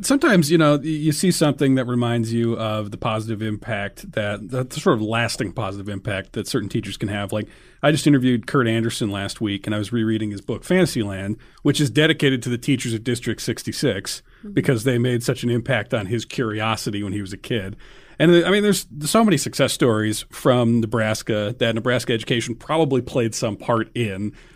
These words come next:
Speaker 1: although those rarely are the ones that are highlighted, right?
Speaker 2: Mm-hmm.
Speaker 1: So, I mean, uh, w-, are there common examples that you sort of see, or even in your experience, even though you didn't go to public school, I'm sure there were teachers who made a big impact on you, right?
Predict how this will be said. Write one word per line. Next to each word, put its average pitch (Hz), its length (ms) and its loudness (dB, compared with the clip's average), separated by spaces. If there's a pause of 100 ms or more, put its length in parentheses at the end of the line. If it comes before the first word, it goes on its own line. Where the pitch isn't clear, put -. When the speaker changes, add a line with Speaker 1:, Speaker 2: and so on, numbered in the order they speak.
(160)
Speaker 1:
although 131 280 2
those 127 260 4
rarely 127 380 2
are 123 100 2
the 120 80 0
ones 117 360 0
that 120 120 0
are 110 380 -4 (320)
highlighted, 87 580 -4 (100)
right? 110 240 -4 (200)
Speaker 2:
Mm-hmm. 247 260 -6 (220)
Speaker 1:
So, - 120 4
I 170 40 8
mean, 185 140 6
uh, 165 140 0
w-, 156 520 0
are 147 180 4
there 170 500 6 (140)
common 170 360 4
examples 147 680 2
that 127 140 -2
you 139 100 2
sort 135 220 0
of 113 80 -4
see, 143 400 4
or 135 100 4
even 139 220 6
in 123 140 8
your 131 220 6
experience, 117 600 0
even 120 200 0
though 120 120 2
you 120 140 2
didn't 120 160 0
go 123 160 2
to 117 80 0
public 143 380 -2
school, 120 280 0
I'm 123 80 2
sure 139 140 0
there 135 80 4
were 123 60 2
teachers 123 320 0
who 127 60 2
made 123 140 4
a 113 40 2
big 117 180 2
impact 120 360 0
on 107 160 0
you, 131 300 4
right? 123 240 0